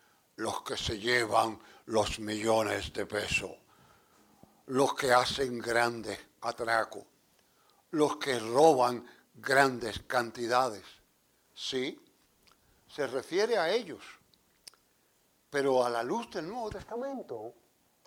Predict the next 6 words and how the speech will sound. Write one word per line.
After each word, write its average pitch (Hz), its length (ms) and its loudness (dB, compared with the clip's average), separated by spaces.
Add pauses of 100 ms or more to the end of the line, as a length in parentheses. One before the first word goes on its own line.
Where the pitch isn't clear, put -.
(600)
se 156 140 2
refiere 202 840 -2
también 190 680 -6 (480)
a 123 120 0
otras 113 340 -6
cosas, - 400 -14